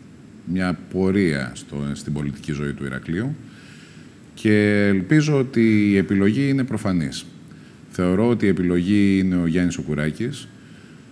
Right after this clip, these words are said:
τον οποίο και στηρίζουμε και συνεχίζουμε να στηρίζουμε και αρχίζουν πλέον και στι-, και στηρίζουν και άνθρωποι έξω από το συνδυασμό μας, γιατί βλέπουν ότι είναι ο άνθρωπος ο οποίος μπορεί να ενώσει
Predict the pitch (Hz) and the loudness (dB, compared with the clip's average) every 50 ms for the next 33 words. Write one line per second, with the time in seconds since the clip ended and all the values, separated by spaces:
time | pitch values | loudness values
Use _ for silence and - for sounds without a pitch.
0 | - - - - - - - - 90 87 78 87 95 90 - 90 80 - - 87 | -20 -20 -20 -20 -20 -20 -10 -6 -4 -2 0 2 2 2 2 0 -4 -2 -2 0
1 | 82 87 87 73 78 82 82 82 82 80 78 67 - - - - - - - - | 0 0 0 0 0 0 0 0 0 -2 -4 -6 -8 -12 -20 -20 -20 -20 -14 -8
2 | - 85 - - 90 87 - - 107 92 90 92 87 85 82 - 82 85 85 87 | -6 -6 -4 -4 -4 -4 -2 0 -2 0 0 0 -2 -2 -2 -4 -4 -2 -2 -2
3 | 82 78 82 82 80 80 73 65 - - - - - - - - - - - - | -2 0 -2 -2 -2 -2 -4 -6 -8 -14 -18 -20 -20 -20 -20 -20 -20 -20 -20 -20
4 | - - - 90 87 87 - - - 120 127 117 107 107 98 85 - - 95 98 | -20 -10 -6 -4 -4 -4 -4 0 2 4 4 4 4 2 0 0 0 0 0 2
5 | 98 92 90 90 82 - 90 82 - - - 90 87 85 85 - - - 87 82 | 2 2 2 0 -2 -2 -6 -8 -8 -6 -4 -2 -2 0 -2 -4 -6 -8 -8 -6
6 | - 90 85 92 98 95 90 87 87 85 82 73 - - 90 90 95 104 101 98 | -4 -2 0 2 2 2 0 0 -2 -2 -2 -4 -4 -4 -2 0 0 0 -2 -2
7 | 92 90 - - 85 78 76 73 - - - - - - - - - - - - | -4 -6 -4 -4 -2 -2 -2 -4 -6 -12 -18 -20 -20 -20 -20 -20 -20 -20 -20 -20
8 | - - - - - - 123 120 - - - 67 69 64 - - - 71 69 69 | -20 -20 -20 -20 -8 -4 -4 -4 -4 -4 -6 -6 -6 -6 -8 -8 -8 -8 -6 -6
9 | 67 64 60 64 67 69 73 90 117 131 - - - - - - - - - - | -8 -8 -8 -8 -8 -6 -6 -6 -6 -8 -10 -14 -18 -20 -20 -20 -20 -20 -20 -20
10 | - - 101 104 101 131 127 127 135 147 139 151 143 139 131 127 139 135 131 127 | -6 -2 -2 0 0 0 0 0 0 0 0 0 0 0 0 -2 0 0 0 2
11 | 117 117 123 131 135 - 143 127 123 123 - 135 135 127 117 110 104 107 120 123 | 2 2 2 0 0 -2 -2 -2 -2 -2 0 0 0 2 2 4 4 6 6 4
12 | 123 117 101 98 101 107 101 98 - - | 4 4 4 4 4 4 2 0 -2 -6